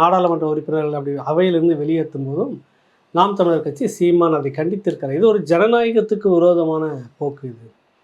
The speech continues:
பேசும் உரிமை யாருக்கு வேணாலும் இருக்கிறது, விமர்சிக்கும் உரிமை இருக்கிறது. நாம் தமிழர் கட்சி நிறைய பேர் ரொம்ப படுமோசமா கூட விமர்சிச்சுட்டு இருக்கிறாங்க. ஆக அதற்கெல்லாம் ஓடி இவங்க வந்து பெரிய அளவுல எதிர்ப்பு தெரிவிச்சுக்கிட்டு இருந்ததில்லை. அது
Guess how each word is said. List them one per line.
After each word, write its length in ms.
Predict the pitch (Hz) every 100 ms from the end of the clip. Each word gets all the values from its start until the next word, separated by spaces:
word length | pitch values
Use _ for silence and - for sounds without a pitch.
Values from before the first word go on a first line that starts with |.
| _ _ _ _ _ -
பேசும் 400 | 214 247 247 214
உரிமை 240 | 185 190 208
யாருக்கு 380 | 170 185 180 175
வேணாலும் 300 | 165 160 143
இருக்கிறது, 340 | 131 127 117 120
விமர்சிக்கும் 540 | 165 220 - 202 196 175
உரிமை 240 | 170 175 156
இருக்கிறது. 280 | 143 180 180
நாம் 160 | 185 208
தமிழர் 280 | 202 185 175
கட்சி 220 | 165 214 160
நிறைய 500 | 147 170 233 269 320 269
பேர் 220 | 214 220 214 180 156 135 127 _ 143
ரொம்ப 140 | 214 202
படுமோசமா 580 | 160 170 233 233 226 220 208
கூட 100 | 214
விமர்சிச்சுட்டு 520 | 185 185 - 151 143 135
இருக்கிறாங்க. 340 | 127 123 113 _ _ _ _ _ _ _ _ _ _
ஆக 120 | 214 240 208
அதற்கெல்லாம் 560 | 233 233 247 262 240 220
ஓடி 160 | 220 226 214 196 175 165 156
இவங்க 180 | 185 190 175
வந்து 200 | 185 202 175 -
பெரிய 240 | 180 214 190
அளவுல 240 | 175 180 170 151
எதிர்ப்பு 240 | 175 196 185 170
தெரிவிச்சுக்கிட்டு 480 | 156 151 143 135 139
இருந்ததில்லை. 440 | 139 135 113 107 _ _ _ _ _ -
அது 100 | 165